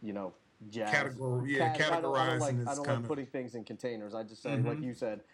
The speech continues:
Speaker 1: not to use your words, but, you know, it's either good
Speaker 2: Yeah.
Speaker 1: or bad. That's it.
Speaker 2: That's, that's it.
Speaker 1: So
Speaker 2: That's it.
Speaker 1: how, so, uh,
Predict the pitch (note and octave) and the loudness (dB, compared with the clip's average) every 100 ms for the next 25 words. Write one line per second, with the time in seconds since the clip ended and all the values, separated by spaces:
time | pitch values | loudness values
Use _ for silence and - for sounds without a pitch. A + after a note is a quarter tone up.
0 | - _ B2+ A#2 B2+ A2 - A#2+ A2+ C#3+ | -20 _ -4 -2 -2 -4 -4 -6 -2 -2
1 | D3 A2+ A#2 B2+ A#2+ C#3 A#2 A2+ - _ | 0 -4 -4 -4 -4 -2 -4 -6 -8 _
2 | _ - A#2 C3 B2+ C3 C3 A#2 A2 G2 | _ -10 -2 0 0 2 2 2 -2 -2
3 | E2+ G#2+ - A2 - C#3 C#3 C#3 D#3+ - | -4 -6 -4 -4 2 0 2 2 2 2
4 | A3+ G#3+ - _ - - F3+ - F#3+ G#3+ | 0 -2 -8 _ -8 0 2 4 2 2
5 | G3 - - F3+ E3 D3 D#3+ - _ _ | -2 -4 -2 0 0 -4 -14 -20 _ _
6 | _ _ D3+ C3+ _ _ _ _ - | _ _ -16 -16 _ _ _ _ -6